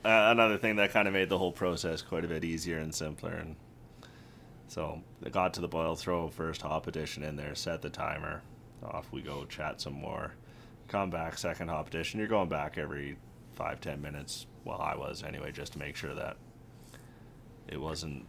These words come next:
getting too hot, too cold or whatever. I s-, new to the system, didn't fully trust it, but having seen it in action now would be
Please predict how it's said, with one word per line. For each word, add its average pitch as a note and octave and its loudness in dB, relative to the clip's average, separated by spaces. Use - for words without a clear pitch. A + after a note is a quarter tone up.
getting D2+ -4
too D#2+ -6
hot, D2+ -4
too D#2 -6
cold C#2+ -6
or D2+ -6
whatever. C#2+ -4
I D2 -2
s-, - -6
new F#2 0
to F2 -2
the D#2+ -4
system, D#2+ -4
didn't D2 -6
fully C#2+ -6
trust C2+ -6
it, - -8
but - -10
having - -6
seen - -6
it - -10
in - -10
action - -8
now - -10
would - -10
be - -14